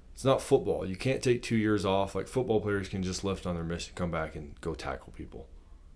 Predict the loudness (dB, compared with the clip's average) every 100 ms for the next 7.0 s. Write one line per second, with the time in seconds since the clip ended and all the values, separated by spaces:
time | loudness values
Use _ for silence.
0 | -16 -6 0 2 2 2 2 2 0 0
1 | 2 4 2 0 -2 0 2 2 0 -2
2 | -4 -4 -2 0 4 4 2 -2 -4 -4
3 | -4 -6 -8 -18 -20 -20 -20 -20 -20 -20
4 | -20 -14 0 0 2 -2 -2 -4 0 2
5 | 2 0 -6 -6 -6 -8 -16 -10 -4 0
6 | 2 0 0 0 -2 0 0 0 -4 -10